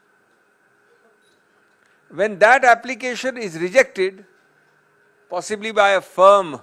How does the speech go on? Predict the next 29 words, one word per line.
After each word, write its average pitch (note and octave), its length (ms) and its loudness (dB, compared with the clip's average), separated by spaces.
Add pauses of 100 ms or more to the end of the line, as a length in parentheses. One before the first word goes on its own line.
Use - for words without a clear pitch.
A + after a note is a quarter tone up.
(1700)
magistrate, C#3 880 -8 (680)
obviously D#3+ 460 -12
he D#3 60 -8
had D#3 160 -10
been C#3+ 160 -18
called, D#3 300 -8
he C#3+ 100 -14
had C3+ 140 -14
come E3 300 -8
a C3+ 60 -20
second C#3 340 -14
time, D3 360 -6 (100)
you C3+ 120 -18
cannot C#3 280 -8
harass C3+ 300 -4
people C#3 280 -14
to C3 80 -16
come C3 160 -12
again B2+ 220 -12
and C3 100 -14
again, C#3 200 -14
he F#3 100 -14
rejects F#3 400 -6
it. A2+ 200 -20 (840)
At F3+ 200 -6
that A#3 260 4
point, C4+ 260 -4
the C4 80 2
complainant A#3+ 800 -2